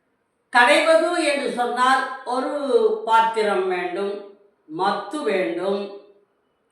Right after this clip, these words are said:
அந்த மத்தினை கட்டி இழுப்பதற்கு கயிறு வேண்டும். இப்பொழுது பாற்கடலை கடைய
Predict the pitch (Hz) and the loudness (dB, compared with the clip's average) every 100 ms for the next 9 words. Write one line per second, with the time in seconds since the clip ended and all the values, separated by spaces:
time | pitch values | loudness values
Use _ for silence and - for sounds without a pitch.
0 | _ _ _ _ 202 262 247 226 - 285 | _ _ _ _ -2 0 2 2 2 0
1 | 285 262 233 226 208 277 254 220 208 202 | -2 -4 -4 -4 -4 -4 -4 -2 -2 -2
2 | 190 190 233 - 180 180 254 240 175 170 | -4 -6 -8 -8 -4 -2 -2 -4 -6 -6
3 | 160 180 196 208 - - _ _ - 339 | -6 -4 -2 -4 -8 -18 _ _ -6 -6
4 | 330 240 214 302 - - 254 302 294 - | -2 0 0 -2 -2 4 6 8 6 4
5 | 269 240 214 247 233 196 185 | 0 0 0 -2 -2 -2 0